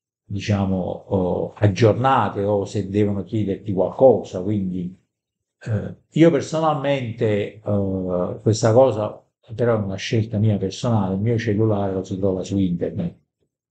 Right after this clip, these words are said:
È una cosa che io, eh, diciamo,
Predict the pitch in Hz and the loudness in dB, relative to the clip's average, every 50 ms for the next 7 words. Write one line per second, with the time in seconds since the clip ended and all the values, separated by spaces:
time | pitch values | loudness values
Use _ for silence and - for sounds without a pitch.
0 | _ _ _ _ _ _ _ _ _ _ _ _ _ _ _ _ _ _ _ _ | _ _ _ _ _ _ _ _ _ _ _ _ _ _ _ _ _ _ _ _
1 | _ _ - - 117 113 104 95 127 127 113 117 110 101 98 98 98 - 113 113 | _ _ -12 -8 -6 -4 0 2 2 2 2 0 -4 -6 -4 -6 -6 -6 -4 0
2 | 113 110 107 - - - - _ _ - 101 95 92 92 90 90 90 92 95 95 | 0 0 0 0 -4 -10 -16 _ _ -8 -6 -6 -4 -6 -6 -6 -8 -10 -12 -16
3 | - _ _ _ _ _ _ _ _ _ _ _ _ _ _ _ _ - 107 107 | -20 _ _ _ _ _ _ _ _ _ _ _ _ _ _ _ _ -10 -10 -6
4 | - 123 110 104 101 101 98 92 92 90 90 87 87 - - _ | -4 -2 0 0 0 0 -2 -2 -4 -4 -4 -6 -8 -10 -14 _